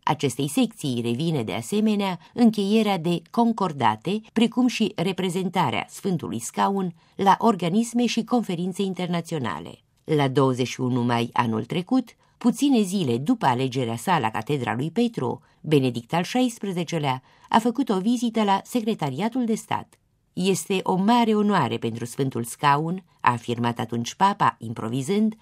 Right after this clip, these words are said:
„faptul că un număr atât de mic de persoane depun o muncă extrem de mare pentru Biserica Universală. Noi”, a adăugat, „nu muncim pentru a apăra o putere.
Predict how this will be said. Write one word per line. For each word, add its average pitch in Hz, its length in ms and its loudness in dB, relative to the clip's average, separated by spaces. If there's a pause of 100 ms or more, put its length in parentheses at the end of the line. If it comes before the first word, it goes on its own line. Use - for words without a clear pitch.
(240)
„faptul 247 520 2
că 208 140 -2
un 190 180 2
număr 202 340 2
atât 214 260 -2
de 226 80 2
mic 233 220 4
de 180 120 -4
persoane 185 640 0
depun 240 500 2
o - 100 2
muncă 220 460 4
extrem 240 540 0
de 135 120 -2
mare 190 420 -2 (100)
pentru 214 380 4
Biserica 233 500 -2
Universală. 208 720 0 (440)
Noi”, 175 420 4
a - 140 0
adăugat, 127 680 -2 (220)
„nu 277 220 4
muncim 165 580 2
pentru 156 360 0
a 139 100 8
apăra 147 420 0
o 190 100 -4
putere. 143 560 -2